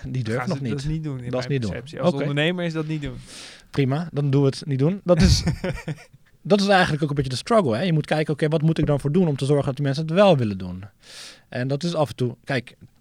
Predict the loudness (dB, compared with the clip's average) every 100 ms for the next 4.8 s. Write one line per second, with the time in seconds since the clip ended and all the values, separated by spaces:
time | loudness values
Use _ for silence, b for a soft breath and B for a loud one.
0 | _ _ -8 -4 -4 -6 -4 -4 -4 -2
1 | -2 0 -2 -4 -4 -6 -6 -8 -6 -4
2 | -4 -4 -4 -4 -4 -4 -6 -6 -8 -8
3 | -10 -8 -6 -6 -8 -10 -10 -8 -6 -4
4 | -4 -4 -6 -6 -8 -10 -8 -10